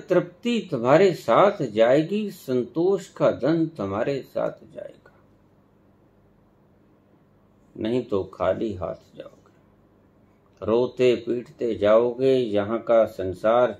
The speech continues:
छोड़ोगे, बड़ा कष्ट होगा, हृदय विदीर्ण अवस्था में आ जाएगा, दुखित मन से त्याग कर पाओगे। और अगर तुमने इस सुरती को साध लिया,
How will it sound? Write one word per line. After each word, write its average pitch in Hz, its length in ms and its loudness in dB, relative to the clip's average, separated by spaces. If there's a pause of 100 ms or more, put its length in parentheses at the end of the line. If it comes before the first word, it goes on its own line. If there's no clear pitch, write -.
छोड़ोगे, 156 800 0 (280)
बड़ा 135 280 0 (180)
कष्ट 113 300 -8
होगा, 92 380 -2 (400)
हृदय 113 340 6
विदीर्ण 143 560 4
अवस्था 107 580 0
में 95 200 -6
आ 92 160 -6
जाएगा, 92 460 -12 (420)
दुखित 208 520 2
मन 151 280 4
से 180 240 0
त्याग 120 520 2
कर - 220 -8
पाओगे। - 440 -20 (3250)
और 110 160 0
अगर 135 380 2
तुमने 110 440 -2 (200)
इस 113 240 -8
सुरती 104 500 -8
को 120 240 -8
साध 80 360 -10
लिया, 135 300 -16